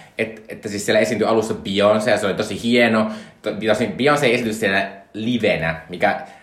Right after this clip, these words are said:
tavallaan mä oon silleen, että Beyoncé nyt saa tehdä mitä haluaa. Mut musta se on outoa, jos niinku kaala alkaa sillä, että mennään jonnekin muualle kuin sinne sisään. Että mun mielestä sitten, vaikka se olisi voinut alu-, ollut alussa se Bruno-juttu,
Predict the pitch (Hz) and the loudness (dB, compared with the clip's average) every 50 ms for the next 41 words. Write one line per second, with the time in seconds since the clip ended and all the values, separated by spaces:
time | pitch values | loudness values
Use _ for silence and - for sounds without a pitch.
0 | _ _ - 156 160 180 226 247 226 196 175 165 160 156 - 143 135 147 160 175 | _ _ 2 4 6 6 6 6 6 4 4 2 2 0 0 0 0 2 2 2
1 | 165 151 131 - 143 139 - 143 127 - 120 117 117 123 123 123 110 101 95 87 | 2 0 -2 -4 -6 0 2 2 2 2 2 0 0 0 0 0 0 2 0 0
2 | 87 85 76 67 - 82 - - - - - - _ 107 107 107 - 139 156 156 | -2 -2 -4 -4 -6 -8 -8 -12 -16 -20 -20 -18 _ -10 -10 -6 -2 -2 0 0
3 | 156 151 139 135 123 120 - - - - - - - 120 117 113 127 139 139 143 | 0 0 2 2 2 2 2 -2 -10 -16 -18 -6 -4 -2 -2 0 2 4 6 6
4 | - 113 127 - 101 101 98 95 - 107 101 92 - 95 95 92 - - - - | 6 4 4 2 2 0 -2 -4 -6 -8 -8 -8 -8 -6 -6 -6 -8 -10 -14 -6
5 | - 127 127 131 123 117 104 95 107 107 107 104 - 92 85 87 - - 107 101 | 0 2 4 6 6 6 4 4 4 4 2 2 0 -2 -4 -4 -4 -4 -4 -4
6 | 95 87 80 80 87 104 107 104 101 95 90 90 92 90 - 98 95 98 107 107 | -2 -2 -2 -2 -2 -4 -2 -2 -2 -2 -4 -4 -6 -8 -8 -8 -4 -2 -2 -2
7 | 104 92 87 85 80 80 - 80 76 78 80 78 76 - - 78 80 78 - - | -2 -2 -2 -4 -6 -8 -8 -10 -12 -10 -10 -12 -12 -12 -12 -14 -12 -12 -12 -12
8 | 67 69 80 80 - - 80 - - - - - - - 113 113 120 127 120 123 | -12 -14 -16 -12 -10 -10 -10 -10 -12 -18 -20 -20 -8 -2 0 2 4 4 4 2
9 | 123 113 117 110 107 - 139 143 135 120 - - - 113 113 110 107 - - 117 | 0 -4 -6 -6 -2 0 0 0 0 0 -4 -6 0 0 0 2 0 0 0 0
10 | 104 101 - 104 101 - - 98 95 95 95 - 95 95 90 92 95 95 90 - | 0 2 2 0 0 0 -2 -2 -2 -2 -4 -4 -6 -4 -2 -2 -2 -2 -4 -6
11 | - 92 90 85 80 78 - 92 90 87 82 80 76 71 73 73 - - - 85 | -6 -8 -8 -8 -8 -8 -6 -4 -4 -2 -4 -4 -6 -8 -10 -14 -14 -12 -10 -10
12 | 85 - | -10 -12